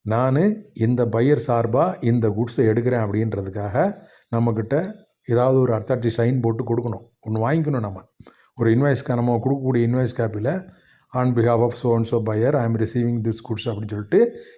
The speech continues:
யார் எடுக்கிறாரோ அவரோட கம்பெனி சீல் வச்சு நம்ம ஒரு ப்ரூஃப் வாங்கிட்டோம் அப்படின்னா நம்ம சேஃப். நான் ஏற்கனவே சில வருஷங்களுக்கு முன்னாடி எக்ஸ் ஒர்க்ல ஏமாந்த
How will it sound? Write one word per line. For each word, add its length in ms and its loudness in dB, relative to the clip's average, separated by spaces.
யார் 320 4
எடுக்கிறாரோ 500 2
அவரோட 340 2
கம்பெனி 360 0
சீல் 300 2
வச்சு 580 -2
நம்ம 560 0
ஒரு 540 -2
ப்ரூஃப் 240 6
வாங்கிட்டோம் 420 0
அப்படின்னா 260 0
நம்ம 180 0
சேஃப். 240 0
நான் 120 -2
ஏற்கனவே 540 0
சில 200 2
வருஷங்களுக்கு 560 0
முன்னாடி 480 0
எக்ஸ் 260 -2
ஒர்க்ல 380 2
ஏமாந்த 760 0